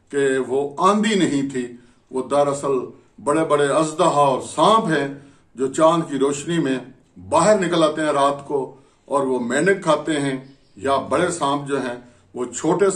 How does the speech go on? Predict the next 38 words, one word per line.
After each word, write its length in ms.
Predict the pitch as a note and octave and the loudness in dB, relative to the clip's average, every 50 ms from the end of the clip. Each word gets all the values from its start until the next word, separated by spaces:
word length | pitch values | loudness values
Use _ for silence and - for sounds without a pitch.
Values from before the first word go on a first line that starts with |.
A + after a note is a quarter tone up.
| - - - - - | -4 -10 -12 -12 -6
سانپوں 380 | - C3+ C#3+ C#3+ D3+ E3+ E3 G3+ | -6 -4 -4 -4 -2 -4 -4 -2
کو 320 | - D3 C#3 C3 - - - _ _ _ | -2 -2 -2 -2 -4 -10 -20 _ _ _
ہڑپ 320 | B2 C3 F3+ G#3 G#3 - - | 0 2 2 2 0 0 -2
کر 140 | E3 D3+ C#3+ | -2 -2 0
لیتے 340 | C#3 C#3 B2+ C#3+ D3+ C#3+ | 0 -2 -2 -2 -4 -6
ہیں۔ 200 | B2+ B2+ B2 A#2+ A#2+ - - _ _ _ _ - | -4 -6 -8 -10 -12 -18 -20 _ _ _ _ -4
وہ 140 | C#3+ F3+ | -2 -2
جب 200 | F3+ F3 F#3+ F3+ F3 | 2 4 2 2 2
سانپ 420 | - - - E3+ F#3+ G#3+ G#3+ G#3 - | -2 -4 -2 2 2 2 2 2 2
آپس 400 | F3 F3 F3 - G3+ G3 - G3 | 2 2 2 0 -4 -4 -2 -4
میں 100 | G3 F#3+ | -6 -6
ٹکراتے 560 | - - C#3 C3 - D3 D#3 - - - C#4 | -4 -6 -8 -4 0 2 2 2 2 2 -2
ہیں 340 | C4+ A#3+ F#3 E3 D#3 D3+ - - - - _ _ _ _ _ | 0 0 0 0 -2 -2 -6 -16 -20 -20 _ _ _ _ _
تو 220 | F#3+ F#3+ F#3+ G#3 | 4 4 6 4
ان 200 | G#3+ G#3+ G#3+ G#3 | 4 0 -2 -2
ٹکرانے 560 | G#3 G3 E3+ - E3+ E3 E3+ F3+ G3+ A3 A3 | -4 -4 -4 -2 -2 0 0 0 0 0 -2
سے 140 | G#3+ G#3+ G#3 | 0 2 4
ایسی 320 | F#3+ G3 G3 - - A3 G3 | 4 4 2 0 0 0 0
آواز 360 | D3+ - D#3+ F#3+ A3 G#3+ G#3+ | 2 4 4 4 4 4 2
آتی 360 | G#3 F#3+ F3 - F#3 F3 D#3+ | 0 0 0 -2 -2 0 0
ہے 100 | C3 B2+ C3 - - - _ _ _ _ _ _ | 0 0 -2 -6 -12 -20 _ _ _ _ _ _
کہ 80 | - D3+ | -6 -4
محسوس 460 | C#3+ C#3 C3+ C3+ - F3+ F#3+ F3 E3 | -2 -2 -4 -4 -2 -2 -2 -2 0
ہوتا 220 | D#3+ D3 - D#3 | -2 -4 -2 0
ہے 80 | D3 C#3+ | -2 0
جیسے 340 | C#3 C#3 C3 B2+ - C#3+ B2+ - - - _ _ _ _ _ _ | 0 -2 -4 -2 -4 -4 -6 -6 -10 -20 _ _ _ _ _ _
آندھی 400 | - G#3+ G#3+ A3 A3+ A3+ A#3+ G#3+ | 2 4 4 4 2 2 0 0
چل 200 | - F#3+ D#3+ D3 | 2 2 2 4
رہی 320 | C#3+ C#3+ C#3 B2+ C3 C3 | 4 2 2 2 2 0
ہو۔ 240 | B2+ A#2 B2 B2 B2 - - - _ _ _ _ | -2 -2 -4 -6 -8 -10 -18 -20 _ _ _ _
تیمور 380 | - - D3+ D3+ E3 F3+ F#3+ E3+ | -4 -2 0 2 4 4 4 4
جو 220 | D#3+ E3+ D#3+ D3 | 4 0 0 0
ہیں 240 | C#3+ C#3+ C#3+ C#3+ - - - _ _ _ _ - | 0 -2 -4 -6 -10 -16 -20 _ _ _ _ -8
وہ 420 | C3 D3 D#3 D#3 D3 D3 C#3+ B2+ - B2 | -4 -2 -2 2 2 2 2 2 0 0
حیران 380 | B2 C3+ D#3+ G3+ A#3 A#3 G#3 | 2 4 6 6 6 6 6
رہ 140 | G3+ F#3+ F3+ | 4 4 6
جاتے 320 | D#3+ D#3+ D3+ D3+ - E3 | 4 2 0 0 -2 -4
ہیں، 280 | D3+ C3+ C#3 C#3+ D3 C#3+ | -4 -4 -6 -8 -10 -14